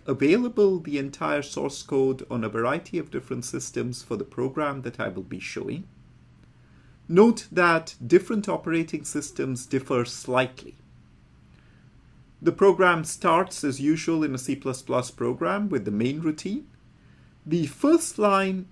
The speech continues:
is the initialization or glut init to start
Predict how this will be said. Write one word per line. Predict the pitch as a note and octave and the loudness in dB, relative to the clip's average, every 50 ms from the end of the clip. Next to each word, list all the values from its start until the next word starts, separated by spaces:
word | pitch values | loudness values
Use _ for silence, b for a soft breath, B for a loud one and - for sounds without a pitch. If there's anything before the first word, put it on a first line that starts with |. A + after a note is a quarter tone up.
| - | -2
is | - E3+ E3 E3 E3 E3 D#3+ - | 4 6 6 6 6 4 0 -8
the | - - D#3 D3+ D3 | -6 -4 -4 -2 0
initialization | D#3+ F3+ A3 - - - G#3 F#3 F3 E3 D#3 D3+ - E3 D#3 D#3 D3+ - - D3 C#3+ C3+ | 0 0 0 0 0 -2 0 0 0 0 0 -2 -2 -2 -2 -2 -2 -4 -6 -6 -4 -2
or | C3 A#2 | -2 -2
glut | G2+ - - C3 C#3 C#3+ - - - | -2 -2 0 0 0 0 -4 -12 -14
init | - D3 D3 C#3+ B2 G2+ - - - - b b b b b b - - | -10 -8 -4 -4 -4 -4 -6 -10 -18 -20 b b b b b b -20 -4
to | - - D3+ C3+ C3 B2+ | 4 6 6 6 6 2
start | B2 - - - - D#3+ D3+ D3+ D3+ D3+ | -2 -6 -8 -2 0 2 2 2 2 0